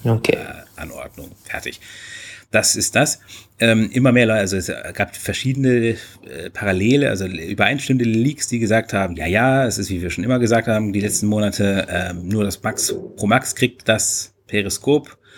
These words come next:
Speaker 2: Ähm, interessant ist tatsächlich, äh, wird es insofern erst, wenn man das zusammenbringt mit, dass das ja im nächsten Jahr anders sein soll. Also nur das fünfzehn Pro Max ist die, wohl der einzige Jahrgang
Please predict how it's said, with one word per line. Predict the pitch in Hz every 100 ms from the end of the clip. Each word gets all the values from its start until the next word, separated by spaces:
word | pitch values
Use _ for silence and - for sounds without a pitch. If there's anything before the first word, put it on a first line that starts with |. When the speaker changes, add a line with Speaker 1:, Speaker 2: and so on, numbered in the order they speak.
| - - - - _
Speaker 2:
Ähm, | - 120 120 117 117 117 117 - _ _
interessant | 123 - 117 107 - - 127 147
ist | 139 135
tatsächlich, | - 131 127 123 - 120 120 - - -
äh, | - 104 - - - 92 87 107
wird | 113 110
es | -
insofern | 95 131 139 131 -
erst, | 117 107 -
wenn | 104
man | 104
das | 101 - -
zusammenbringt | 104 104 110 104 95 101 98 -
mit, | 95 - - - _ _ _ _ - -
dass | 107 -
das | 90
ja | 85
im | 92
nächsten | 101 104 -
Jahr | 92 - -
anders | - - -
sein | - -
soll. | -
Also | - 90
nur | 110 160
das | 160 -
fünfzehn | - 139 - - 120
Pro | - 110 104
Max | 104 101 - - -
ist | 107 -
die, | - -
wohl | 107
der | 104 -
einzige | 139 135 131
Jahrgang | 101 85 95 123 123 113